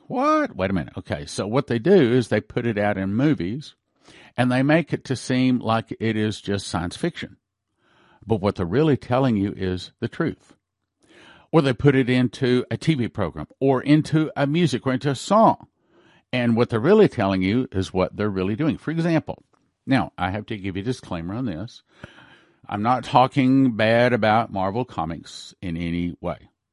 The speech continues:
and I'm not suggesting that they're doing anything wrong. But as I said to a buddy of mine yesterday, I said, "Okay, so what's the story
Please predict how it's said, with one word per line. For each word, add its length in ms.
and 160
I'm 100
not 160
suggesting 560
that 140
they're 100
doing 300
anything 480
wrong. 320
But 240
as 160
I 80
said 300
to 100
a 60
buddy 240
of 80
mine 240
yesterday, 420
I 80
said, 320
"Okay, 260
so 400
what's 460
the 180
story 880